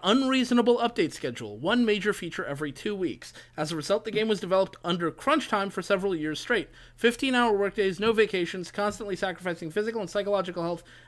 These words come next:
et cetera. This caused me to become burned out, which severely reduced my productivity, et cetera, et cetera. Then, I have been mischaracterized, mis-, misportrayed, misrepresented, and character assassinated by drama YouTubers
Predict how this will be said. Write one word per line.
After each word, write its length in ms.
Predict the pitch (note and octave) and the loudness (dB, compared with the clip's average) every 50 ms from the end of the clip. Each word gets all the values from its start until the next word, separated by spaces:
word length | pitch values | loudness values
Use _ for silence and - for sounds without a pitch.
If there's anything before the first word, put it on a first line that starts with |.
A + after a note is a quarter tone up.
| _ - D3+ - - - - - - - - D3 - - - | _ -8 -8 -6 -8 -10 -10 -12 -18 -12 -8 -8 -8 -4 -4
et 180 | E3+ E3 E3 | -4 -4 -4
cetera. 480 | - - D4 C4+ A3+ E3+ C#3 C3 C3 B2+ - - - - - | 0 4 4 4 6 4 2 0 -2 -6 -10 -16 -20 -8 -6
This 100 | - - | -6 0
caused 240 | - B3 B3 A#3+ A#3 | 2 2 4 4 2
me 80 | B3+ B3 | 2 2
to 80 | A#3+ | 2
become 240 | G#3+ G3+ G#3 F3 D3 | 0 0 0 -2 0
burned 240 | C#3+ E3+ G3+ A#3 A3+ | 2 2 2 4 4
out, 180 | G3 F#3+ G3 | 4 4 2
which 140 | - F3+ - | 0 -6 -8
severely 460 | - E3+ D3 D3 E3 F3+ G3+ G#3 A3+ | -6 -6 -4 -2 0 0 0 0 0
reduced 320 | A3 G3 D#3+ E3 E3 E3 - | -2 -2 -4 -4 -6 -4 -6
my 80 | E3 | -8
productivity, 680 | C#3 - E3 D3+ D#3+ D#3+ D#3+ - B3 A3 D3+ A#2+ A2 G#2 - - - - - _ _ _ | -4 -2 -2 0 0 -2 -2 -2 -2 -2 -2 -4 -6 -8 -12 -20 -20 -20 -20 _ _ _
et 140 | - - | -10 -4
cetera, 340 | - - F#3 D#3+ D3+ D3 C#3+ B2 | 2 2 4 4 4 2 0 -2
et 80 | C#3+ - | -4 -2
cetera. 300 | - G3+ D#3 B2 A2+ A2 | 0 2 2 2 -2 -2
Then, 220 | A#2 D#3 E3 D#3 - - - - - - | -2 -2 -2 -2 -4 -8 -16 -20 -6 6
I 140 | - G3 A3+ | 10 12 12
have 120 | B3 G3+ | 12 10
been 160 | G#3 A#3 A3+ | 8 4 4
mischaracterized, 680 | A3+ B3 B3 - - C4+ C4 B3+ B3+ B3+ A3 G3 E3+ G3 | 4 2 2 4 4 6 6 6 6 6 6 6 4 4
mis-, 180 | A3+ B3 B3 - | 2 2 4 2
misportrayed, 840 | C4+ C4+ - A3+ A3+ A#3+ C4+ B3+ - - B3+ A3+ - - A#3+ G3 F3 | 0 0 0 0 2 2 2 2 2 2 2 2 4 4 2 2 4
misrepresented, 680 | G#3+ C4+ B3 - C#4 A#3+ G#3+ A3+ G#3 A3+ A3+ G#3+ E3+ | 2 0 0 2 2 2 2 0 -2 0 -2 -2 -2
and 200 | F3+ F#3 G3+ G3 | -2 -4 -4 -4
character 360 | - - D4 D#4 C#4+ B3 - A#3+ | 4 6 6 6 6 6 2 0
assassinated 680 | A3 - A#3 A3 G#3 G#3 A3+ A3 G#3+ G#3+ G#3+ G3+ F3+ | 0 2 2 0 0 0 2 2 2 2 2 2 2
by 120 | F#3+ F#3 E3 | 0 0 0
drama 360 | C#3 D#3+ G3+ B3 C#4+ C#4 B3+ | -2 -2 -2 0 0 2 2
YouTubers 580 | A#3 A3+ A3 - G#3+ G3+ F#3 F3 D#3+ D3+ - | 0 0 -2 -2 -4 -4 -4 -4 -4 -4 -6